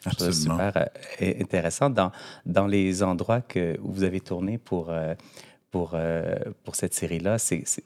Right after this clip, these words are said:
Speaker 1: y a-t-il un endroit qui t'a marqué le plus, euh ?
Speaker 2: Oui, je peux, je peux t'en parler, mais j'ai envie de dire que, tu sais, je, je parlais de la chaîne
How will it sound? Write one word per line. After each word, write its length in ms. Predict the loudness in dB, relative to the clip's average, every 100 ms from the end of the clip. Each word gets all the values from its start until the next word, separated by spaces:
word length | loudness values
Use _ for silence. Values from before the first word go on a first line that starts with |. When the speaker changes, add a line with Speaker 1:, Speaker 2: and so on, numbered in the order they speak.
| -4
Speaker 1:
y 120 | -4
a-t-il 260 | -2 0 0
un 40 |
endroit 240 | 0 -2
qui 100 | -6
t'a 140 | -2 -2
marqué 260 | -2 -6
le 80 | -8
plus, 500 | -4 -2 -2 -2 -2 0
euh ? 180 | -2 -6 -14 -20 -20 _ _ _ _ 0
Speaker 2:
Oui, 280 | 4 4 2
je 160 | -2 0
peux, 160 | 0 0
je 140 | -4 -2
peux 100 | 0
t'en 240 | 2 2
parler, 480 | 4 2 4 2 4
mais 140 | 6
j'ai 100 | 4
envie 220 | 2 2
de 80 | -2
dire 460 | -2 2 2 2 -2
que, 360 | 0 4 4 2 -4
tu 80 |
sais, 160 | 0 2
je, 180 | 2 -2
je 120 | 0
parlais 300 | 2 4 2
de 80 | 2
la 140 | 2
chaîne 720 | 2 2 4 4 4 4 0